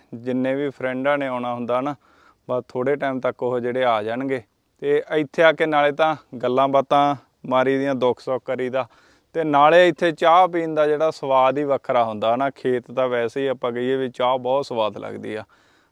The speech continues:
ਇੱਥੇ ਆ ਕੇ ਸਾਰੀਆਂ ਟੈਨਸ਼ਨਾਂ ਦੂਰ ਹੋ ਜਾਂਦੀਆਂ। ਜਿੰਨੇ ਵੀ ਆਪਣੇ, ਅ, ਕੋਈ ਵੀ ਭਰਾ ਨਾ ਜਿੰਨਾ ਮਰਜ਼ੀ ਡਿਪਰੈਸ਼ਨ 'ਚ ਹੋਵੇ, ਆਪਾਂ ਇਹ ਗੱਲ ਲਿਖ ਕੇ ਦੇਣ ਨੂੰ ਤਿਆਰ ਹਾਂ ਵੀ ਇੱਥੇ ਆ ਕੇ ਸਾਰੀ ਟੈਨਸ਼ਨ ਬੰਦੇ ਦੀ ਦੂਰ ਹੋ ਜਾਂਦੀ ਆ।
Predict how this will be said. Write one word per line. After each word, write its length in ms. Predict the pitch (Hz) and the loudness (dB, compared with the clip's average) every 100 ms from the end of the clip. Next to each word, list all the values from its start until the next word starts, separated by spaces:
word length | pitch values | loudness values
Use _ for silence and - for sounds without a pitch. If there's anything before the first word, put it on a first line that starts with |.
| - | -6
ਇੱਥੇ 260 | 147 139 160 | -4 -2 2
ਆ 120 | 151 | 2
ਕੇ 160 | 147 151 | 2 -2
ਸਾਰੀਆਂ 420 | 139 143 160 160 | 0 0 0 -4
ਟੈਨਸ਼ਨਾਂ 520 | 143 147 143 - 143 | -4 -4 -4 -8 -6
ਦੂਰ 260 | 135 139 131 | -4 -2 -2
ਹੋ 140 | 123 | -4
ਜਾਂਦੀਆਂ। 460 | 110 110 110 123 120 _ _ _ _ _ | -6 -6 -6 -6 -8 _ _ _ _ _
ਜਿੰਨੇ 360 | 120 131 139 143 | -4 -2 0 -2
ਵੀ 140 | 151 | 0
ਆਪਣੇ, 500 | 147 127 135 135 135 113 _ - | 0 0 -4 -4 -6 -10 _ -14
ਅ, 300 | 139 139 127 | -10 -8 -8
ਕੋਈ 260 | - 156 165 | -4 0 0
ਵੀ 140 | 160 | 0
ਭਰਾ 400 | 156 156 151 131 | -4 0 4 4
ਨਾ 160 | 139 147 | 2 -2
ਜਿੰਨਾ 320 | 127 131 131 | -2 -2 -2
ਮਰਜ਼ੀ 380 | 131 131 123 143 | -2 -2 -2 -4
ਡਿਪਰੈਸ਼ਨ 540 | 131 123 131 131 143 | -4 -4 -2 -2 -4
'ਚ 60 | 131 | -6
ਹੋਵੇ, 300 | 120 110 123 - _ _ - | -4 -4 -4 -6 _ _ -2
ਆਪਾਂ 340 | 139 143 151 156 | 0 2 4 4
ਇਹ 80 | |
ਗੱਲ 300 | 156 156 151 | 6 4 4
ਲਿਖ 180 | 143 139 - | 2 2 2
ਕੇ 120 | 147 | 0
ਦੇਣ 220 | 139 143 | 2 0
ਨੂੰ 140 | 143 135 | 0 -2
ਤਿਆਰ 220 | 139 131 | 0 0
ਹਾਂ 60 | |
ਵੀ 120 | 139 143 | 0 0
ਇੱਥੇ 380 | 143 - 156 | -2 -4 0
ਆ 120 | 147 139 | 2 2
ਕੇ 160 | 139 | -2
ਸਾਰੀ 320 | 135 139 156 | -2 -2 0
ਟੈਨਸ਼ਨ 420 | 151 147 135 - 127 | -2 -4 -6 -10 -8
ਬੰਦੇ 320 | 123 117 120 | -6 -6 -6
ਦੀ 80 | 120 | -8
ਦੂਰ 300 | 120 120 117 | -8 -8 -10
ਹੋ 160 | 101 | -14
ਜਾਂਦੀ 380 | 104 104 104 107 | -14 -14 -16 -16
ਆ। 100 | 107 | -18